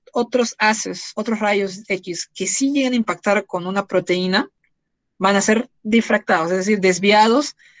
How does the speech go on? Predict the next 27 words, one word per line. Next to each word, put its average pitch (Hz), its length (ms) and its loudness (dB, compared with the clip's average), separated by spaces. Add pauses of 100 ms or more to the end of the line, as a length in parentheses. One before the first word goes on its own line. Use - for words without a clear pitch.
(140)
de 208 120 0
esta 214 200 2
línea 214 240 4
recta 214 300 0
que 202 140 -4
deberían 185 500 0
describir 180 460 -4
los 160 100 -8
rayos 160 260 -8
X. - 400 -20 (760)
Y 254 100 -2
finalmente 233 500 2
todo 226 180 2
eso 226 160 4
es 233 60 2
recordado 196 720 2 (200)
en 185 160 -6
una, 196 320 -2 (360)
en 190 120 -4
un 196 40 -2
detector 185 540 0
digital. 180 560 -2 (220)
Antes 254 280 2
se 214 100 0
utilizaban 202 520 2
placas 214 340 0
fotográficas, - 880 -2